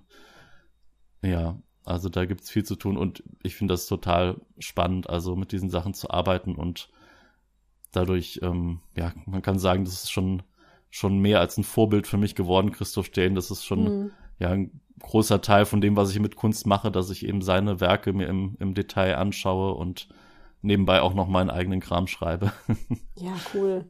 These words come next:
Speaker 2: Oh, gute Überleitung. <laughs> Du stehst kurz vor der Veröffentlichung von deinem Debütalbum. Das kommt am vierten April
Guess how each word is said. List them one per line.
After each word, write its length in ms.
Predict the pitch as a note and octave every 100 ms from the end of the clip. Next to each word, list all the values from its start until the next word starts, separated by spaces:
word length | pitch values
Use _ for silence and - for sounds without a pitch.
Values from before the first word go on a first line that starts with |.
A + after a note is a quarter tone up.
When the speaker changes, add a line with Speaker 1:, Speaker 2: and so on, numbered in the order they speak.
| _ - - -
Speaker 2:
Oh, 200 | D#4 C4+
gute 280 | G3 F4 F4
Überleitung. 760 | F4+ G4 D#4 F3 - F#3+ A3 F#4+ C5
<laughs> 640 | E4+ A3+ C4+ - D4 F4 F4 - - - - - -
Du 140 | C4+
stehst 320 | D4 G#3+ D#4 D#4
kurz 280 | - E4 E4
vor 140 | - C#4
der 140 | C#4
Veröffentlichung 840 | C#4 B3 C4 C#4 C#4 B3+ - B3
von 200 | A#3 A#3
deinem 460 | A3 A3 A3 A3 G#3
Debütalbum. 1080 | A#3+ G#3 C4+ E4 E3+ F#3+ G3 F3+ G3 G3 G#3
Das 180 | G#3+ -
kommt 220 | A#3+ A#3
am 120 | A3
vierten 380 | - A#3 - G#3+
April 720 | F#3 - - F#3 F3+ G#3+ E4+